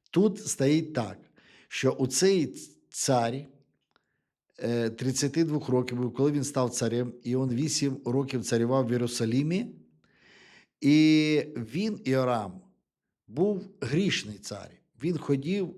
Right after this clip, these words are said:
е, робив, е, те, що робив от дом Ахава. Чому тут стоїть? Тому що дочка Ахава була дружиною його.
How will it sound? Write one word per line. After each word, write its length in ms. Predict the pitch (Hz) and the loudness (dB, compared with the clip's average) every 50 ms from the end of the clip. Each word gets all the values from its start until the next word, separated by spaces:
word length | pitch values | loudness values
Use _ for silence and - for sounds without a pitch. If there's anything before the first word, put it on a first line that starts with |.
| - - - | -14 -8 -4
е, 220 | 120 120 117 113 | -2 0 0 0
робив, 640 | 120 123 117 131 135 131 147 185 208 202 175 - - 127 | 0 0 2 2 2 4 4 4 4 2 0 -2 -2 -2
е, 220 | 123 123 120 117 117 | 0 0 2 0 -2
те, 260 | 117 - - 185 175 | -4 -2 0 0 0
що 180 | 180 - 139 | 0 0 0
робив 500 | 131 135 135 131 147 156 165 156 - - - | 0 0 0 0 0 0 0 0 -2 -6 -6
от 180 | 131 127 131 131 - - | -4 -4 -4 -4 -6 -16
дом 420 | 110 101 117 147 160 165 165 160 - - - - _ _ _ _ _ _ _ _ - | -10 -4 0 2 2 2 0 -4 -10 -14 -20 -20 _ _ _ _ _ _ _ _ -4
Ахава. 640 | 127 123 - - - 135 117 104 98 90 - - _ _ _ _ _ - | -4 -4 -2 0 0 0 0 0 -4 -12 -16 -20 _ _ _ _ _ -4
Чому 480 | - - - 156 143 120 113 101 101 92 | 0 2 4 4 4 4 2 -2 -8 -12
тут 240 | - - - 104 | -14 -14 -14 -14
стоїть? 300 | - - - 92 90 - _ _ - - - _ _ _ _ | -14 -14 -16 -16 -18 -18 _ _ -20 -20 -20 _ _ _ _
Тому 280 | - 170 175 175 156 135 | 0 2 2 2 2 0
що 200 | - - 131 123 | -2 -2 -2 -4
дочка 440 | 113 117 151 156 131 147 - 117 107 | -2 0 0 0 0 -2 -6 -8 -8
Ахава 580 | 107 107 - - - 170 190 185 139 101 98 - - - - - _ _ _ - | -8 -8 -8 -4 -2 0 0 0 -2 -4 -8 -12 -18 -20 -20 -20 _ _ _ -12
була 500 | 104 113 123 131 147 156 165 160 - - - | -6 -2 0 2 2 2 2 0 -4 -8 -12
дружиною 960 | 113 104 123 127 123 98 92 127 147 147 139 131 127 123 120 120 120 - - - - | -8 -6 -4 -4 -4 -2 -2 -2 -2 0 0 0 -2 0 0 -2 -4 -6 -8 -14 -12
його. 560 | 110 104 123 127 120 - 107 95 87 - | -6 -4 -2 -2 -2 -2 -4 -6 -8 -10